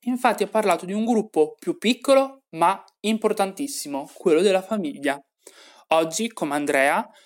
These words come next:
parlerò di un gruppo più piccolo ma fondamentale. Prima vi faccio una domanda. Qual è quel gruppo dove apparteniamo sia noi insegnanti che voi bambini della classe quinta C?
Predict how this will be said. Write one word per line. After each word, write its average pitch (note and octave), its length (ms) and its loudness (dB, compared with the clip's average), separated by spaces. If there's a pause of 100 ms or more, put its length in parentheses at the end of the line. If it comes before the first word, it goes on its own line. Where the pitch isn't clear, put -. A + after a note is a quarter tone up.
(180)
parlerò D#3+ 440 2
di C#3+ 100 -8
un C#3 160 -10
gruppo G#3 560 0 (140)
più F#3+ 200 -8
piccolo - 720 -8
ma B3 200 4
fondamentale. F#3+ 1000 -2 (960)
Prima E4+ 280 6
vi C#4+ 100 4
faccio A3 220 0
una G3+ 100 -4
domanda. C#3+ 520 -2 (360)
Qual D3 220 2
è A#3 180 0
quel F3+ 160 -2
gruppo D4+ 560 4 (340)
dove G3+ 300 4
apparteniamo D#3 720 -2
sia - 220 0
noi G#3+ 240 4
insegnanti C4 880 2 (380)
che D#3+ 180 0
voi E3 440 4 (240)
bambini E3 500 -2
della G#3 200 4
classe - 460 -2
quinta C#3 340 -6
C? B2 260 -10